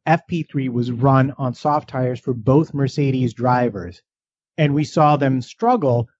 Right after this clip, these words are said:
with the super softs in qualifying. And I would agree with you. I think given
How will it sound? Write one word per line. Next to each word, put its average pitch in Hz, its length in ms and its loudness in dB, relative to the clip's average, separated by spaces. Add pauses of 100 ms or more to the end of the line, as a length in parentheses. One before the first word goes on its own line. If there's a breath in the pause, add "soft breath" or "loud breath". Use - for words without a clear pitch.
with 139 280 0
the 131 100 -4
super 175 360 -2
softs 117 480 -2 (120)
in 135 160 -2
qualifying. 117 840 0 (100)
And 131 380 0
I 165 140 4
would 175 140 6
agree 170 280 2
with 170 160 4
you. 113 200 -6
I 135 160 -2
think 156 400 -2
given 139 480 -2